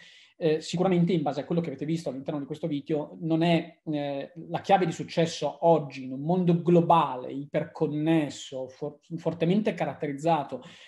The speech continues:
da digital transformation, la chiave non è essere spietati. La chiave, eh, non è quindi, eh,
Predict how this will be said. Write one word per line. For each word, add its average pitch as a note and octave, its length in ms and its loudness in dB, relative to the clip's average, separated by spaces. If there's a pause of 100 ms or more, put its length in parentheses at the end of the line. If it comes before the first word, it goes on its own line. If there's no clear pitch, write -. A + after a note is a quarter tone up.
da C#3+ 120 -8
digital D#3 360 0
transformation, D3 840 -2
la E3+ 100 4
chiave D#3 380 -2
non C#3 140 -4
è D3 100 -4
essere D3 280 -10
spietati. C3+ 640 -14 (760)
La D3 180 -2
chiave, E3+ 580 6 (320)
eh, D#3+ 300 4
non D#3 220 2
è D#3+ 160 0
quindi, G3+ 760 0 (220)
eh, D3+ 480 4